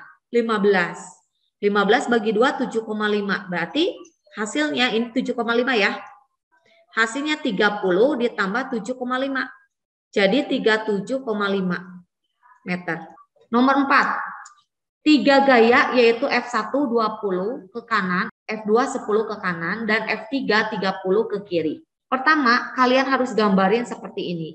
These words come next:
Ada sebuah benda, ya kan, dipengaruhi oleh tiga gaya. F satunya itu ke kanan. Ini F satu ke kanan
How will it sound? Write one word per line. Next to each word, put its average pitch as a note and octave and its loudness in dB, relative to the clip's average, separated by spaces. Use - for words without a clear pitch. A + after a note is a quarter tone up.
Ada G#3+ 0
sebuah G3+ 0
benda, E3+ 2
ya D#3 -8
kan, F3 -4
dipengaruhi G#3 2
oleh A3+ 0
tiga F#3 -2
gaya. E3 -4
F A3+ 0
satunya G#3 0
itu C#4 -4
ke A3 -4
kanan. F#3 2
Ini G3 -2
F F#3+ 0
satu G#3 2
ke G3 -4
kanan F#3 0